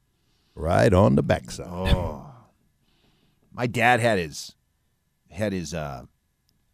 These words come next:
Speaker 2: fraternity paddle. I mean, that thing was just the thickest
Speaker 1: Right.
Speaker 2: type wood. Oh, my God. Oh.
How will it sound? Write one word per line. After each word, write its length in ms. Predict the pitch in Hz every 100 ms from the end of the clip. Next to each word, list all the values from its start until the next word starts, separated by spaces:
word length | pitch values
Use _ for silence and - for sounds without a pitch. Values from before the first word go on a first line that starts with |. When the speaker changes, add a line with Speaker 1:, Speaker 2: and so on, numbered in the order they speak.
| _
Speaker 2:
fraternity 640 | 110 - 135 139 113 87
paddle. 500 | - - 78 65 50 _ _ _ _ _ _ _ _ _ _ _ _ _
I 40 |
mean, 140 | 95 107
that 220 | 117 -
thing 360 | 110 85 76 - _
was 260 | 82 87 -
just 600 | - 101 73 - - - _ _ _ _ _ _ _ _
the 100 | 95
thickest 920 | - _ - 117 113 101 - - - _ _ _
Speaker 1:
Right. 600 | 90 92 92 95 92 82 - _
Speaker 2:
type 340 | - 117 98 -
wood. 540 | 92 101 101 78 80 _ _ _ _ _
Oh, 220 | 127 135
my 160 | 113 90
God. 200 | 87 82
Oh. 320 | 120 123 95